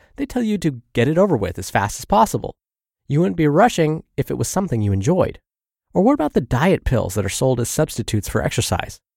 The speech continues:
If exercise was fun, why are we encouraged to pop pills instead? With so many deceptive marketing campaigns,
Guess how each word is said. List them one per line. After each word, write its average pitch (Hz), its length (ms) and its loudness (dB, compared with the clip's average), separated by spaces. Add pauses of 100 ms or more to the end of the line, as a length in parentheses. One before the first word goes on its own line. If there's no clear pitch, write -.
(380)
If 151 100 -4
exercise 196 480 0
was 117 140 -4
fun, 139 420 2 (300)
why 110 180 -4
are 165 80 0
we 190 80 0
encouraged 185 560 -2
to - 60 -4
pop - 340 0
pills 151 420 0
instead? 117 460 0 (840)
With 135 120 -4
so 208 260 0
many 262 180 2
deceptive 160 600 -2
marketing 117 420 0
campaigns, 104 800 -2